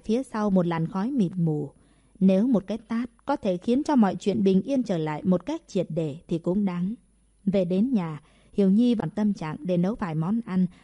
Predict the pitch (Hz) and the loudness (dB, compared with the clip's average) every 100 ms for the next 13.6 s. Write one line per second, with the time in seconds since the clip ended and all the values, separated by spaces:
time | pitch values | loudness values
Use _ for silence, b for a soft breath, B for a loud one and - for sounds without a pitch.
0 | b 196 190 185 185 185 180 - 233 220 | b -2 2 2 4 2 2 -2 -2 0
1 | 214 b b - 190 - 185 175 - 190 | 0 b b -2 0 0 -2 -2 0 2
2 | 180 185 - 240 233 226 277 175 160 190 | 2 -2 -4 0 0 0 -2 -4 -4 -6
3 | 180 - 185 175 b b b - 190 185 | -6 -6 -2 -2 b b b 0 4 4
4 | 208 277 196 156 156 - 180 233 - 202 | 2 0 0 0 -2 -4 -4 -4 -4 0
5 | 190 175 202 196 180 160 165 151 - 202 | 0 0 -6 -2 -2 -2 -2 -4 -2 0
6 | 190 185 175 165 208 190 160 147 139 _ | 0 2 0 -2 -2 0 0 -4 -10 _
7 | _ _ _ _ _ _ 190 175 175 190 | _ _ _ _ _ _ 0 2 0 2
8 | 190 175 160 - 190 180 185 220 190 185 | 2 2 -2 -4 -2 -2 -2 -2 -2 -2
9 | 175 233 208 175 180 220 202 202 233 190 | 0 0 0 0 0 -2 0 0 0 -2
10 | 180 B B _ 202 190 196 208 311 254 | -2 B B _ -2 0 -2 -2 0 2
11 | 180 180 202 233 214 254 - 330 - 170 | 2 0 -4 0 0 0 -4 -6 -4 -4
12 | - 302 - 190 185 151 151 175 180 b | -4 -6 -2 -4 -2 -6 -8 -6 -6 b
13 | b b b b - 190 | b b b b -4 -4